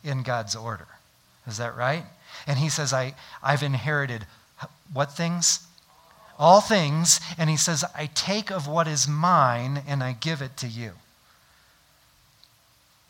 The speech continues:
Did you guys hear that? "I take of what is mine and I give it to you." That's gotta cause somebody to rejoice. Okay, that's, he's taking of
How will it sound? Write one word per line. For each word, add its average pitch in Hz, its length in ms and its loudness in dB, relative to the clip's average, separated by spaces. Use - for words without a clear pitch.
Did 175 160 -6
you 240 60 -10
guys 202 260 -4
hear 190 220 -2
that? 196 220 0
"I 185 160 6
take 220 600 0
of 180 240 6
what 196 160 6
is 170 200 0
mine 160 720 4
and 165 160 2
I 165 80 4
give 180 260 0
it 180 160 -4
to - 120 0
you." 160 260 0
That's 180 240 2
gotta 175 240 2
cause 147 320 4
somebody 165 540 2
to 135 120 -2
rejoice. 117 840 -2
Okay, 151 320 2
that's, 160 340 2
he's 139 200 -2
taking 190 420 -2
of 143 120 2